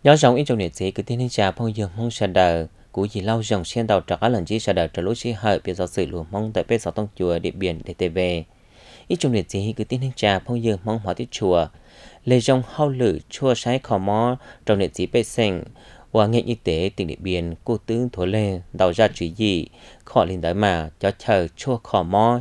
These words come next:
nhớ trầu huyện, xã, dị nuôi dị, và tàu rồng tiết sợ mua tàu, chú dân đê chua, phước sự trò hậu lự chua sái khò mó, cá bó đối chùa, trong điện sĩ bê sinh, tàu cho phước đà dò.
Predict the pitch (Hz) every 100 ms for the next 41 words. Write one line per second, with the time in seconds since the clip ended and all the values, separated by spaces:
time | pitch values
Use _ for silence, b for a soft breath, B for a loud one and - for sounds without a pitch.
0 | 120 120 - 92 85 117 117 - - 92
1 | 85 95 - B B 120 95 127 139 139
2 | 120 95 - - 76 87 90 85 82 -
3 | 85 - 120 - 117 80 110 113 - 90
4 | 76 73 95 120 120 - 123 117 - -
5 | 117 107 92 B B B - 143 - 98
6 | - - 90 117 101 87 - - 120 -
7 | 107 120 - 82 90 104 117 123 b b
8 | - 95 - 117 127 95 95 113 107 85
9 | 85 85 76 80 - - 104 92 - 92
10 | - 107 127 113 85 104 98 85